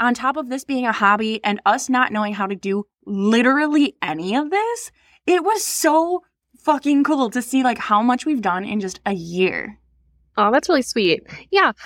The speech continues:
Speaker 2: I do think, like, we, I mean, this is episode twenty-eight. In a year, I feel like we probably could have gotten out more than twenty-eight, but honestly,
Speaker 1: We did
Speaker 2: we
Speaker 1: it.
Speaker 2: always just want this to be, like, a fun,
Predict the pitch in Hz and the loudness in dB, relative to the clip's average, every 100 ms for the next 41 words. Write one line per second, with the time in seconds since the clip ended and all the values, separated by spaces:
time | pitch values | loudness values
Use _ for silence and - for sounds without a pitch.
0 | - 262 311 285 277 110 220 196 - - | -2 0 2 0 0 2 0 0 -6 -6
1 | 180 175 175 - 196 180 185 185 - - | -6 -4 -6 -4 -4 -4 -6 -8 -4 -2
2 | 64 - - - 220 202 208 196 208 196 | 0 -2 -2 0 2 2 2 2 0 0
3 | 175 170 160 - 170 180 180 190 165 - | -2 -2 -4 -2 -2 -2 -4 -2 -2 -2
4 | 175 175 180 170 190 185 180 185 - 190 | -4 -4 -4 -4 -4 -4 -2 -4 -2 0
5 | 175 - 202 214 - 214 - 277 370 480 | 0 0 -2 -2 -2 -2 0 0 2 4
6 | 523 - - - - 180 175 175 185 170 | 4 2 -2 -8 -4 0 0 -2 -6 -8
7 | 170 165 170 - 170 - 175 | -10 -6 -2 0 0 2 0